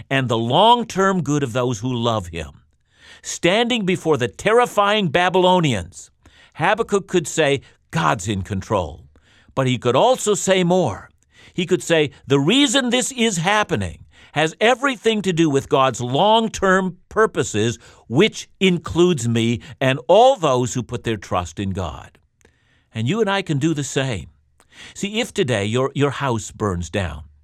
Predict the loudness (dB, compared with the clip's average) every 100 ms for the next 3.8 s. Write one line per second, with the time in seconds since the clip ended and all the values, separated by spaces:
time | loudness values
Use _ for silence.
0 | _ -8 -2 0 2 0 -2 -4 -6 -8
1 | -6 -4 -4 -6 -20 _ _ _ _ _
2 | -10 -6 -4 -4 -6 -6 -4 -2 -4 -4
3 | -6 -8 -6 -8 -8 -10 -10 -12